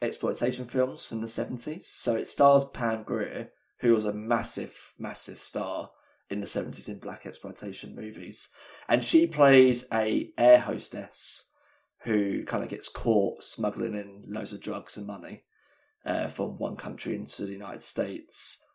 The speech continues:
And then the F B I, uh, which consists of, uh, Michael Keaton, um, wants to work with her to try to bring down some kind of big people in the United States. So it's kind of like a crime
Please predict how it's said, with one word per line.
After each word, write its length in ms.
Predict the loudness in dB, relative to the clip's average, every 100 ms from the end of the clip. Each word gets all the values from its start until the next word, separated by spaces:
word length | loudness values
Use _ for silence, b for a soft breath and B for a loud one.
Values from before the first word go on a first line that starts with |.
| -4
And 80 | -2
then 80 |
the 180 | 0 0
F 220 | 0 -2 2
B 140 | 6
I, 420 | 8 6 0 -8 -16 _ _ _ _ _ -10
uh, 60 |
which 180 | -8 -8
consists 440 | -8 -6 -4 -2 -2
of, 240 | -4 -8 -16 -18
uh, 320 | -14 -14 -14 -12
Michael 260 | -10 -10 -12
Keaton, 600 | -6 -6 -4 -10 -10 -14 _ _ _ _ _ _ 0
um, 640 | 4 6 6 4 -4 -12 -8 -8
wants 300 | -2 -2 -2
to 120 | -6 -2
work 260 | 0 -2
with 120 | -4
her 100 | -10
to 80 | -10
try 200 | -8 -10
to 60 | -8
bring 240 | -10 -10
down 380 | -8 -8 -8 -8
some 240 | -4 -4
kind 180 | -8 -14
of 80 | -12
big 160 | -12 -8
people 520 | -8 -8 -8 -8 -10 _ _ -12
in 120 | -10 -10
the 80 |
United 240 | -10 -12 -6
States. 720 | -6 -6 -16 _ -12 -10 -10 B B B B B B B B _
So 220 | -4 0 0
it's 120 | 2
kind 220 | 4 6
of 80 | 10
like 260 | 8 8
a 220 | 8 8 8
crime 1200 | 6 10 12 12 10 2 -6 -6 -4 -4 -6